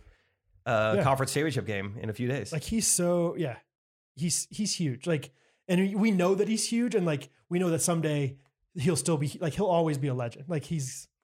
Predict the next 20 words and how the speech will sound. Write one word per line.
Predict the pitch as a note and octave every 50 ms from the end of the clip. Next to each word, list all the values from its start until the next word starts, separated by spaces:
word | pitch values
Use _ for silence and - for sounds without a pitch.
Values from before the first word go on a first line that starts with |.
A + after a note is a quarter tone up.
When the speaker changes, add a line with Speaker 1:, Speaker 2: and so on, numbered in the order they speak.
| _ -
Speaker 2:
that's | D#3 D3+ -
really | D3 C3 A#2+
cool | - - B2+ A#2+ - _ _ _ _ _ _ _
to | - D#3+
be | D#3
Speaker 1:
Yeah. | D3+
Speaker 2:
like, | C#3 C3 - - _ _ -
"That | - F3 F3
guy's | E3+ D#3+ D#3 C#3 C#3
going, | E3 E3 F3 - -
like, | E3+ D#3 D3 - - _ _ _ _ _ -
already | E3+ F3+ F#3+ G#3 G3+ A3+
a | A3+
legend, | A3+ A3+ A3+ G3+ A#3+ A3+ A3 - - _ _ -
living | A3 C4 C4 C#4
legend." | C#4+ B3+ E3 C#3
I | C#3+
already | F3+ G3 F#3+
said | - D3
it. | B2+